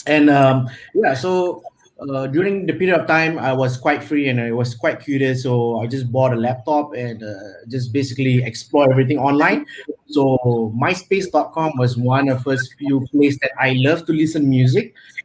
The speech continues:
And there were so many independent artists,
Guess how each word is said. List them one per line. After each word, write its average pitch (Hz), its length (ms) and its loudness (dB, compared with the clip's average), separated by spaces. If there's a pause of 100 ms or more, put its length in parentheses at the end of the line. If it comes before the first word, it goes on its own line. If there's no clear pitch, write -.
(120)
And 139 320 2
there 156 120 4
were 208 80 8
so 202 300 2
many 190 180 -2 (240)
independent 160 800 0
artists, 131 640 -2